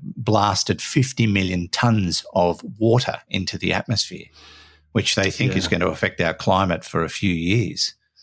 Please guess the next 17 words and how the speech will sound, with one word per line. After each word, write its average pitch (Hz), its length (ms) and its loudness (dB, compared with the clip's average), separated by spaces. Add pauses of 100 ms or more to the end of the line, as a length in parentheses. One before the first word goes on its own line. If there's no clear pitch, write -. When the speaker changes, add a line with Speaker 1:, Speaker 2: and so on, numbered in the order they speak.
(320)
Speaker 1:
uh, - 160 0
Speaker 2:
Well, - 120 2
Speaker 1:
possibly 113 240 4
Speaker 2:
maybe 90 120 2
Speaker 1:
make 92 220 -2
us - 140 0
a 82 40 -2
bit - 220 -4
warmer. 104 460 2 (580)
Speaker 2:
Yeah, 113 280 2 (260)
yeah, 104 180 2 (320)
yeah. 117 200 2 (520)
Speaker 1:
Mm. 98 380 0 (560)
Speaker 2:
That 147 260 2
was, 135 320 4
um, 135 80 4
Speaker 1:
Fascinating. 78 480 2